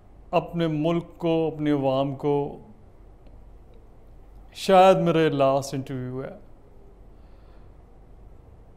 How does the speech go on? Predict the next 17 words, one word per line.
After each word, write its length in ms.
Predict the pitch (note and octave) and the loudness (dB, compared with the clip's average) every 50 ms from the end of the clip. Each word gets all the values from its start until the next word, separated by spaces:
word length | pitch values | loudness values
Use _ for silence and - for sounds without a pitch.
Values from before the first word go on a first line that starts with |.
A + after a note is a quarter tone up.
| - - - - - - - - - - - | -20 -20 -20 -20 -20 -20 -20 -20 -20 -16 -6
जानने 380 | C#3+ C#3+ F3+ F#3 F#3+ G3+ A3 | 2 4 6 6 6 6 4
से 140 | G#3+ A3 A3 | 4 4 4
पहले, 420 | G3+ - G3+ F#3 F#3 G3 G3+ G3+ G#3 G3+ - - - - - - - - - | 4 6 6 6 6 8 6 6 6 4 2 -4 -10 -16 -20 -20 -20 -12 -8
ओ, 40 | G3 | -6
ऊपर 480 | F3 D#3 C#3+ C#3 - - F#3+ F3+ D3+ C#3+ | -6 -6 -6 -10 -6 -2 0 0 0 0
नहीं 180 | D#3+ D#3+ D#3+ | -2 -4 -4
जा 160 | C#3+ C#3+ C#3+ C3+ | -2 -2 -2 -2
रहा 140 | C#3+ C#3 | 0 -2
भाई, 300 | C3 - C#3 D3+ E3+ F3 D#3+ D3 C#3+ D3 - - - - - - | -4 -4 -4 -4 -4 -4 -4 -6 -6 -8 -10 -10 -10 -10 -8 -8
इस 200 | - - - - - - C#3 | -8 -8 -8 -8 -6 -2 0
गद्दी 240 | C#3+ C#3 C#3+ E3+ E3 | 0 2 0 0 -2
को 140 | E3 E3+ | -2 -4
छोड़ 300 | D#3+ - - D#3 D3+ D3 | -4 -4 -4 -4 -4 -4
के 160 | D3 D3 D#3 C3+ | -4 -6 -6 -6
जा 180 | B2+ C3 B2+ | -4 -4 -4
रहा 120 | B2 B2+ B2 | -4 -6 -8
हूँ। 100 | A#2+ | -10